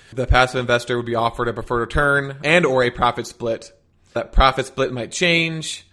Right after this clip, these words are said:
to be more favorable to the syndicator once a certain return threshold, like an I R R, is passed. And then the timing of the ongoing distributions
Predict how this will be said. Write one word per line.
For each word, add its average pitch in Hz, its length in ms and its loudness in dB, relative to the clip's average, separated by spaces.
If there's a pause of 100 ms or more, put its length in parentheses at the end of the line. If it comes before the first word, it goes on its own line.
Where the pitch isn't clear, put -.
(320)
to 131 80 -8
be 127 40 -6
more 123 140 -2
favorable 123 440 0
to 131 120 -8
the 113 80 -8
syndicator 131 800 -2 (320)
once 120 440 -6
a 120 180 -2
certain 120 300 -4
return 139 380 -4
threshold, 131 460 0
like 120 100 -2
an 117 140 -6
I 117 100 0
R 113 140 0
R, 127 220 4
is 123 100 -2
passed. 120 600 -2 (840)
And 127 180 -6
then 123 320 -4
the 127 140 -4
timing 151 480 -2
of 131 180 0
the 127 160 -4
ongoing 135 460 -2
distributions 123 960 -8